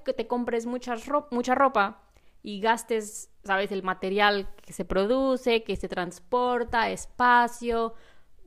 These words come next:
etcétera, mejor compra la digital, te la edito en tu fotografía y así ya tienes una foto con este outfit.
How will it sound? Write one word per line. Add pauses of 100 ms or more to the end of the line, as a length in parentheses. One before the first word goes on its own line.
(800)
etcétera,
mejor
compra
la
digital, (1000)
te
la
edito
en
tu
fotografía (280)
y
así
ya
tienes
una
foto (140)
con
este
outfit.